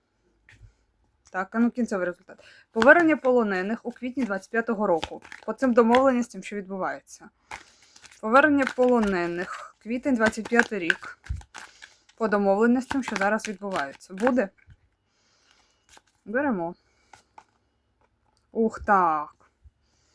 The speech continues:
Буде, буде. А що у нас тут? Про я-, безвісті зниклі можуть бути. Навіть, я б сказала. Буде приємне.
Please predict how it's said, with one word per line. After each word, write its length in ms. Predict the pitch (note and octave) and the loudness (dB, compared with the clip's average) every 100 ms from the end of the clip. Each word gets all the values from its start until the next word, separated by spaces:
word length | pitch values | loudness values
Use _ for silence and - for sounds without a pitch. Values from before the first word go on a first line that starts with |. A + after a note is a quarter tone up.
| _ _ _ _ G#3 | _ _ _ _ -4
Буде, 220 | A3+ F#3+ | 0 2
буде. 320 | F#3 D#3+ - _ _ _ _ _ _ _ _ _ _ _ - | 0 -8 -12 _ _ _ _ _ _ _ _ _ _ _ -20
А 20 | |
що 200 | - G3+ | -16 -14
у 20 | |
нас 260 | E3+ D#3+ - - | -14 -18 -16 -6
тут? 260 | D4+ D4 - - - - _ _ _ _ _ _ _ _ _ _ _ _ _ - - _ _ _ - - - | -4 -4 -8 -20 -20 -20 _ _ _ _ _ _ _ _ _ _ _ _ _ -20 -20 _ _ _ -16 -16 -2
Про 160 | C4 C4+ | 4 8
я-, 180 | C#4 - | 8 4
безвісті 640 | F#3 G#3 A3 B3+ D#4 E4+ F4 | -4 0 2 4 2 0 4
зниклі 380 | B3+ A#3 A3+ G#3+ | 4 4 2 0
можуть 360 | G#3+ G3+ F#3+ | 0 -2 -6
бути. 520 | F#3 G3 - G3+ G3+ F#3+ _ _ _ _ _ _ _ _ _ _ - | -6 -6 -6 -6 -6 -8 _ _ _ _ _ _ _ _ _ _ -6
Навіть, 580 | G#3 A3 G#3 G#3 - - _ _ | 2 2 2 -4 -12 -20 _ _
я 140 | G#3+ G#3+ | -10 -10
б 60 | |
сказала. 560 | - A3+ G#3 G3+ G#3+ A3 _ _ _ _ _ _ _ _ _ _ - | -6 -8 -4 -4 -4 -8 _ _ _ _ _ _ _ _ _ _ -16
Буде 340 | F#3+ G#3+ B3 | -6 -2 -2
приємне. 640 | B3 D4 C4+ G3+ G3 G3+ | 0 0 2 2 0 -4